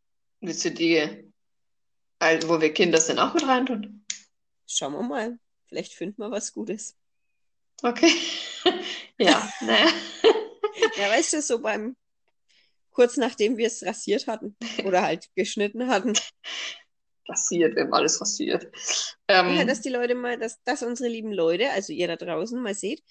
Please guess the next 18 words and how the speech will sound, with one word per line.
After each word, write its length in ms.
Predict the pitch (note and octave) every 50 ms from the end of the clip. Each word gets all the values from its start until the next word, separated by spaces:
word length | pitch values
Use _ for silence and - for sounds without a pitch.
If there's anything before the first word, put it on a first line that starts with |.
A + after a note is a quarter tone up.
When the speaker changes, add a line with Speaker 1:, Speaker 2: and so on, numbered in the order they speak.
| _ - - - - _ _ _ _ _ _
Speaker 2:
mh, 520 | A3 A3+ A3 A3 G#3+ A3 A3 A3 A3 A3 A3 _ _ _ _ _ _ _
wie 180 | G3 G3+ G3
wir 160 | F#3+ G3+ G#3+
uns 160 | F#3+ F#3+ G3+ -
selber 300 | - F#3 F3+ F#3+ F#3+ -
zugerichtet 720 | - A3+ A3+ - G3+ G#3+ A3 A#3 - - G#3+ A#3 A3+ -
haben, 180 | A#3 - B3+ -
was 220 | G3+ B3 B3+ -
wir 160 | A3+ C4 -
aus 120 | A3 A#3 A#3
uns 200 | A3 A3 - -
gemacht 400 | G3 A#3+ A#3 A3+ - - _ _
haben, 120 | - A3+ A#3
so 140 | - A#3 F#3+
ein 200 | D#3+ F3+ A3+ G#3+ _ _
Vorher- 540 | - F3 F3 F#3+ A#3+ B3 G#3 F#3 A3 G3 D3
und 220 | F#3 F#3+ A3+ - -
Nachher-Bild. 720 | F3+ F3+ A3+ B3 - A3+ F#3+ F#3 - F3+ F3+ F#3+ C#4+ -